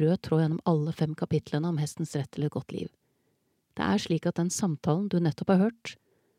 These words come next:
får ingen reell verdi, hverken for deg eller for hesten din,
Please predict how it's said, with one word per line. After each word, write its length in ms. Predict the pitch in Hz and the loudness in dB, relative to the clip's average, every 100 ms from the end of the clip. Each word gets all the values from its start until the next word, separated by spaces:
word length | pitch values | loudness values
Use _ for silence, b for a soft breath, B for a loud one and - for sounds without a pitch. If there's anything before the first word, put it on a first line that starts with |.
| _ - | _ -2
får 160 | 196 | 0
ingen 380 | - 170 180 208 - - | 2 2 2 -2 -4 0
reell 320 | 170 156 160 | 4 4 2
verdi, 300 | 170 160 131 - - | 0 -2 -4 -8 -4
hverken 240 | 160 170 | -2 0
for 160 | 160 175 | 0 2
deg 220 | 151 156 | 2 2
eller 140 | 160 160 | -2 0
for 100 | 151 | 0
hesten 320 | 139 - 160 | -2 -2 -2
din, 160 | 156 | -2